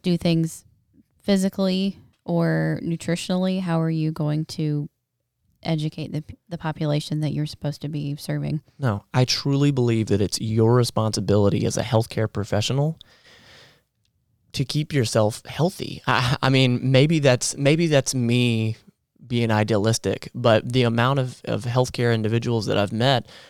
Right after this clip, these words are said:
Speaker 2: that are unbelievably unhealthy, that are just either visually or mentally or whatever it is, unhealthy, I ju-, I just, it doesn't make any sense to me.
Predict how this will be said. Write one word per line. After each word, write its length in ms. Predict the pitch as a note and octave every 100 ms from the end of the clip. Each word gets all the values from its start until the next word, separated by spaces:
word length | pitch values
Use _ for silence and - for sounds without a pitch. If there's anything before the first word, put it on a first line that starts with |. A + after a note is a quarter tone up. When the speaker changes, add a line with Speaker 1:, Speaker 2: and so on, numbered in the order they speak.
| _
Speaker 2:
that 160 | - A#2
are 60 | F2+
unbelievably 920 | C3 C3+ B2+ C3 A#2 A#2+ A2+ A2+ - _ _
unhealthy, 760 | A#2 A#2 A2 A#2 C#3 B2 A2 B2 _ _ _ C#3+
that 160 | B2+ A#2+
are 180 | A2+ - B2 - _ _ _ _ _ _ _
just 320 | - C3 G#2+ - - _ _ _
either 280 | - A#2 A2
visually 480 | - C3 D3 C#3+ C3+
or 60 | A2
mentally 380 | A2+ D3 D3 A2
or 60 |
whatever 260 | A#2+ C3+ B2
it 60 |
is, 180 | A#2+ G#2 - -
unhealthy, 800 | B2 C#3+ A#2 C3+ G3 - - - _ _ _ _ _ _ _ _ _ _ _ _ _ _
I 100 | B2
ju-, 140 | C3 C#3+
I 100 | C3
just, 260 | C3+ C#3 -
it 140 | C3+
doesn't 240 | - C#3+ B2
make 160 | A#2+
any 140 | A#2+ A2+
sense 260 | A#2 A#2 -
to 60 |
me. 240 | G#2 C3+